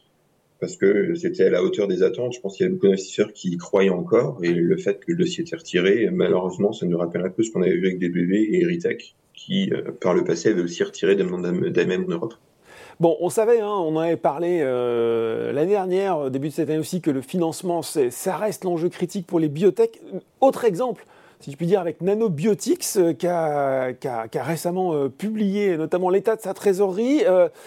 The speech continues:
Speaker 2: Nanobiotics assez transparent en disant que, bah, voilà, il y avait, il y avait un sujet, il y avait un sujet de refinancement à court terme et, euh,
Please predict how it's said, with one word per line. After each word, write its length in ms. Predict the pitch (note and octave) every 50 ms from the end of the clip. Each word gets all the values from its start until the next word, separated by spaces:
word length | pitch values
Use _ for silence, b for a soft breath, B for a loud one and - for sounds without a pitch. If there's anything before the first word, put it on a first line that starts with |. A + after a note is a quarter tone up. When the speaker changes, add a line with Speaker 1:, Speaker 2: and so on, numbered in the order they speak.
| B B -
Speaker 2:
Nanobiotics 540 | E3 F3 F#3+ A3 G3+ A#3+ G3 D4 E4 - - -
assez 260 | A3 F#3+ - D4 C4+ - _
transparent 540 | - - - C#4 C4 - - C#4 C4 C4+ C#4+
en 40 | C#4
disant 200 | A#3+ A3 A#3+ C4
que, 200 | C4+ - A#3+ B3
bah, 180 | A3+ G#3 G#3+ A3
voilà, 220 | G#3+ G#3+ G#3+ A3+
il 40 | A3+
y 60 | E3
avait, 220 | D3+ D#3 G#3+ A#3 A3
il 60 | D#3+
y 40 | E3
avait 200 | D#3 D3+ G#3+ B3+
un 100 | A#3+ F#3
sujet, 380 | D3+ - C4+ A#3 G3+ G3+ C4 B B B B B B B -
il 60 | C3+
y 20 |
avait 80 | C3+ D3+
un 80 | F#3+
sujet 240 | G#3+ - - G3+ A3+
de 60 | G3+
refinancement 760 | G3 F#3+ F3 - F#3+ G3 F3+ D#3 - F#3 G3 G#3 G3+ F#3+ E3+ D3
à 140 | - -
court 220 | - - G3+ F#3 -
terme 320 | - G3+ A#3 C4+ C4 A#3
et, 180 | F#3+ F#3 F#3+ G3
euh, 280 | F#3+ F3 D#3+ D#3 D#3